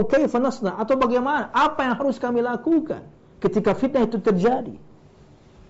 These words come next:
Perhatikan jawaban Nabi Muhammad, dan ini di antara dalil perintah kepada semua kita untuk merujuk manhaj salaf, Nabi Muhammad dan para sahabat.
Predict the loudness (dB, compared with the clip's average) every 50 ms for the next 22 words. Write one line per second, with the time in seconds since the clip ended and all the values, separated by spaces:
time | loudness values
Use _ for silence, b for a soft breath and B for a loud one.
0 | -20 -20 -20 -20 -20 _ -20 -20 -20 _ -20 -20 _ _ -20 -20 _ -20 -20 -20
1 | -20 _ -20 -20 _ -20 -20 _ _ _ -20 -20 -20 -20 -20 -20 -20 -20 -20 -20
2 | -10 -4 -2 0 0 0 2 2 2 2 4 4 4 4 2 2 0 0 0 0
3 | 0 -2 -2 -2 0 0 0 0 0 0 -2 0 2 2 2 4 4 2 2 0
4 | 2 2 2 2 2 2 2 2 4 4 4 2 0 -2 -6 -10 -16 -20 -20 -20
5 | -20 -20 -20 -20 -20 -20 -20 -20 -20 -20 -20 -20 -20 -20 -20 -20 -20 -20 -20 -20
6 | -20 -20 -20 -14 -6 -2 2 2 4 4 2 2 2 0 -2 -2 -4 -10 -10 -8
7 | -6 -2 0 0 2 2 2 0 0 -2 0 0 2 2 2 0 0 -2 0 0
8 | 0 2 2 2 4 4 2 0 -2 0 0 2 2 0 0 -2 -4 -6 -6 -6
9 | -8 -10 -10 -10 -12 -12 -12 -14 -18 -20 -20 -20 -20 -20 _ _ _ -20 -20 -20
10 | -12 -6 -2 0 0 2 0 0 -2 -4 -6 -6 -6 -6 -6 -6 -8 -8 -8 -8
11 | -10 -10 -10 -12 -14 -14 -14 -12 -12 -14 -16